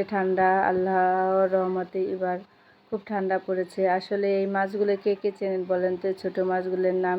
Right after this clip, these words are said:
কি? আমি তো নামটা বলতে পারছি না। তো বাসায় এসে আবার ইফতারি রেডি করে নিচ্ছিলাম। অনেক দিন হলো আমাদের মিষ্টি জাতীয় খাবার খুব কম খাওয়া হয় রমজানে, তো সেটাও একটু সেমাই রেডি করলাম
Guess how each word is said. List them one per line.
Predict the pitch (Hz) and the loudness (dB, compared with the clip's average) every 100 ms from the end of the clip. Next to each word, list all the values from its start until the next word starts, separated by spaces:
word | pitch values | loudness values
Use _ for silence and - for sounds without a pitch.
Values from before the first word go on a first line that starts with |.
| 185 | -4
কি? | - 190 196 220 _ - _ _ 208 | -6 -8 -8 -12 _ -20 _ _ -8
আমি | 185 | -6
তো | 180 | -2
নামটা | 190 185 185 185 | -2 0 0 0
বলতে | 185 185 190 | 0 -2 -2
পারছি | 185 180 - 185 | -2 -4 -8 -6
না। | 185 185 208 - | -4 -4 -6 -10
তো | 196 | -6
বাসায় | 185 180 185 185 | -4 -2 0 0
এসে | 185 - 190 | 0 -2 -2
আবার | 185 190 185 185 | 0 0 0 0
ইফতারি | 190 - 190 185 | -4 -2 -2 0
রেডি | 185 185 180 | -2 -2 -2
করে | 185 185 | -2 -2
নিচ্ছিলাম। | 185 185 - - 185 185 196 - _ - - - - - | -2 -6 -10 -8 -4 -4 -6 -14 _ -20 -20 -18 -18 -12
অনেক | - 190 185 180 185 | -6 -4 -4 -4 -2
দিন | 190 185 190 - - - - _ _ _ _ - | 0 2 0 -4 -10 -20 -20 _ _ _ _ -12
হলো | 190 190 185 190 | -6 0 2 4
আমাদের | 185 185 190 | 2 -2 -2
মিষ্টি | 190 190 - 190 | -4 -8 -6 2
জাতীয় | 190 190 190 | 2 2 -4
খাবার | 190 190 185 185 | -2 -2 -2 -2
খুব | 202 196 - | -6 -6 -4
কম | 190 185 | -4 -4
খাওয়া | - 202 196 | -4 -2 0
হয় | 196 190 190 | 0 0 0
রমজানে, | 185 185 190 185 190 220 - | 0 -2 -2 0 -2 -4 -6
তো | 190 185 | -6 -6
সেটাও | - 190 190 185 185 | -8 -4 -2 2 0
একটু | 185 - | -2 -8
সেমাই | 190 196 185 185 | -8 -6 -4 -2
রেডি | 185 180 185 | -4 -2 -4
করলাম | 185 185 180 180 | -2 -4 -2 -4